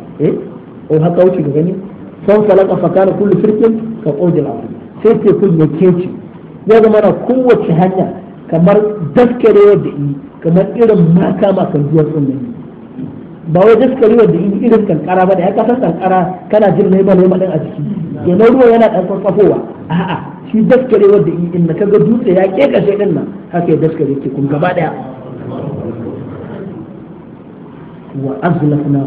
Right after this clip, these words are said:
ثم الآخرين. وأنجينا موسى ومن معه أجمعين.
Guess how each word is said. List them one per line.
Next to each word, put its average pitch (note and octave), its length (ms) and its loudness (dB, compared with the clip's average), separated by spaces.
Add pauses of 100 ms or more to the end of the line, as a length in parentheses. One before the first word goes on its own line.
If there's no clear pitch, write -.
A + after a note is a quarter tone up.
ثم D3 200 -2
الآخرين. - 500 -12 (880)
وأنجينا D3+ 380 0 (100)
موسى C#3+ 180 -2
ومن C3+ 240 -2
معه D3+ 220 -4 (640)
أجمعين. C#3+ 460 -6